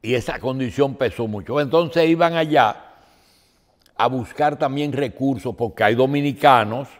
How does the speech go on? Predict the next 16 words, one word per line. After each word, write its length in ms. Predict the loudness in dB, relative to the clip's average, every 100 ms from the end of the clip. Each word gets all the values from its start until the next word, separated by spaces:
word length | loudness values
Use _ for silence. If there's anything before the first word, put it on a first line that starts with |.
| _ _ _ _ _ _
que 120 | -4
estaban 520 | -2 4 6 6 2
metidos 640 | -2 -2 2 2 2 -4 -8 -10
en 200 | -4 -4 0
bodega 540 | 0 4 6 6 4
vendiéndole 640 | 0 -2 -2 2 2 0
comida 380 | -2 -4 0 0
a 40 |
los 160 | 2 0
dominicanos 840 | -2 -2 -4 -2 2 2 0 -6 -18 -20 _ _
y 340 | -2 2 4
en 180 | 2 0
Alto 300 | -2 -2 -4
Manhattan 640 | -4 -6 -6 -6 -4 -6
vendiendo 680 | -4 -4 -4 -6 -4 -2 -2
drogas 840 | -2 -2 0 0 -2 -8 -10 -20